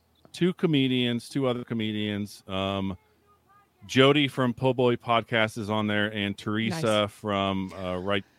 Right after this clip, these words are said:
Speaker 1: the Poets is on there as well.
Speaker 2: I love
Speaker 1: Um,
Speaker 2: her.
Speaker 1: we, we each pick twenty people, and it's, yeah, it's just a Deadpool, and it is so much fun, except for Rob. He,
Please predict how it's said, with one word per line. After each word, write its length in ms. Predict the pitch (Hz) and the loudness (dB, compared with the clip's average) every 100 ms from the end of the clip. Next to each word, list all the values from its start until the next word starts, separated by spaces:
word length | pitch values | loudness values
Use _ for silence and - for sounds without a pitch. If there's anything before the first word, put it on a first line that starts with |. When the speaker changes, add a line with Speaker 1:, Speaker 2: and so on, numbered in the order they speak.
| _ _ | _ _
Speaker 1:
the 340 | 104 95 90 - | -8 -2 -2 -2
Poets 680 | - 113 107 - - - _ _ | 4 6 6 2 -14 -20 _ _
is 240 | 107 95 - | -6 -6 -4
on 240 | 110 98 95 | -2 0 0
there 200 | 92 90 | -2 -4
as 140 | 85 | -2
well. 340 | 104 90 - _ _ _ - | 2 2 0 _ _ _ -12
Speaker 2:
I 80 | 285 | -2
love 60 | 107 107 104 | 2 4 2
Speaker 1:
Um, 120 | - | 0
Speaker 2:
her. 60 | 120 | 0
Speaker 1:
we, 200 | 123 113 - - _ - | 0 -2 -16 -20 _ -2
we 140 | 131 | -2
each 360 | 139 147 165 - | 0 -2 -2 -2
pick 320 | 156 143 _ | 2 2 _
twenty 420 | - 131 139 208 | -6 2 2 2
people, 520 | - 127 104 107 143 - _ _ _ _ _ _ _ _ _ _ | 0 -2 0 0 0 -4 _ _ _ _ _ _ _ _ _ _
and 480 | 113 110 107 107 104 _ - _ - | -2 2 4 2 -2 _ -20 _ -6
it's, 280 | 120 - - | -4 -4 2
yeah, 200 | 175 113 | 6 6
it's 220 | 127 - | 4 0
just 280 | 151 147 - | 2 2 0
a 40 | |
Deadpool, 520 | 107 139 139 101 98 117 | 2 2 2 0 2 4
and 80 | |
it 140 | 139 147 | 4 6
is 260 | 139 113 - _ _ _ | 4 2 -6 _ _ _
so 460 | - - - 104 175 | -20 -16 -6 2 4
much 280 | 175 160 - | 4 0 0
fun, 260 | 143 135 | 2 4
except 260 | 123 151 - | 2 -2 -2
for 120 | 135 | 0
Rob. 360 | 117 113 110 110 | 4 4 4 0
He, 260 | 120 120 | -6 -6